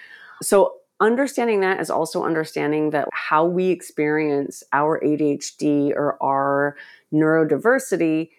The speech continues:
is gonna be different from someone else. That doesn't make theirs right or wrong or ours right or wrong. So what this has told me is that I don't fit into a box, which is awesome. That actually gives you freedom. I feel like more than anything else, it lets you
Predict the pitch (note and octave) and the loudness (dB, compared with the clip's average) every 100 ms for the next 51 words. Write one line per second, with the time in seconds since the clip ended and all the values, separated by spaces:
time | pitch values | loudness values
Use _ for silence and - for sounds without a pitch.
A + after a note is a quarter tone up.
0 | _ _ - B3+ B3+ C4 A#3+ A3 F#3 E3 | _ _ 2 2 4 0 0 0 -2 -2
1 | F#3 - - D#3+ - D3 C#3+ - E3+ D3 | -2 -6 -4 -6 -4 -2 -2 0 -2 -2
2 | E3 E3 F3+ F#3+ D#3+ D3 D3 D3+ C#3+ C3+ | -4 -2 -2 -2 -2 0 0 -2 -2 -2
3 | C#3+ C#3 C3+ C3 C#3 C#3 C#3 - B2 B2+ | 0 -2 -2 0 0 -2 -6 -4 -2 -2
4 | - F#2 A2+ F2+ E2+ A1 - - - - | -2 -2 -2 -2 -2 -2 -2 -6 -10 -20
5 | - - - F#3 D#3 - _ - E3+ F#3+ | -20 -6 2 4 4 -4 _ -2 2 2
6 | G3+ G#3 G3+ F#3+ - D3 D#3 F#3+ A3 C#4 | 2 0 -2 -4 0 0 2 0 0 -4
7 | - - - - E3+ F3+ - - - E3+ | -8 -20 -20 -4 0 2 0 -2 0 2
8 | G3+ E3+ F3+ - D#3+ E3+ C#3+ C#3 E3 - | 2 0 -2 -2 -2 0 2 2 0 -2
9 | E3+ D#3 - C#3 E3 - C3+ B2+ D#3+ F3+ | -6 -6 -2 -2 -2 -2 -2 0 -2 -2
10 | A#3+ F#3 F3 F3 F3 - - C#3 D3+ D#3 | -2 0 0 0 -4 -4 -10 -2 0 2
11 | E2 G1+ - D3 F#3 F#3 - _ _ _ | 0 -4 -6 0 2 2 -2 _ _ _
12 | _ F3 F#3+ G3+ G3 F#3+ F#3+ F#3 D#3+ D3 | _ 2 4 4 2 2 0 0 -2 -2
13 | D#3 D3 D#3 - D3+ | -2 -2 -4 -4 -10